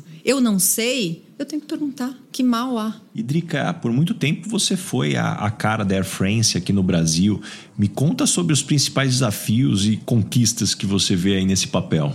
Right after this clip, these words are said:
Speaker 1: Olha, a companhia aérea, Baza, é um, bom, o setor de turismo, a indústria do turismo, e eu tenho aqui que deixar minha ressalva pra todo mundo do setor de turismo, porque se a palavra resiliência foi inventada, com toda certeza foi inventada por alguém que trabalhou no turismo, porque é incrível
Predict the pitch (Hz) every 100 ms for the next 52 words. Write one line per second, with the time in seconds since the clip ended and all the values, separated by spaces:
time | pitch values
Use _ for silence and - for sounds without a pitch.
0 | - 226 190 190 185 302 370 339 240 196
1 | 170 196 190 175 165 180 175 185 180 196
2 | 208 220 233 233 226 196 180 240 - 269
3 | 277 269 220 190 - - 220 180 170 160
4 | 190 175 240 254 226 175 170 175 160 165
5 | 170 170 170 180 170 185 - 175 - 170
6 | 170 170 170 160 160 165 170 170 180 175
7 | 175 165 160 151 - 170 165 165 165 160
8 | 165 165 165 190 185 - 196 - 185 -
9 | 185 180 208 208 190 226 196 196 190 180
10 | 175 185 - 180 160 156 147 165 185 311
11 | 349 330 285 254 254 - 262 233 202 196
12 | 208 208 202 196 196 214 185 175 185 175
13 | 180 175 180 180 180 156 151 151 170 175
14 | 180 208 226 220 240 226 247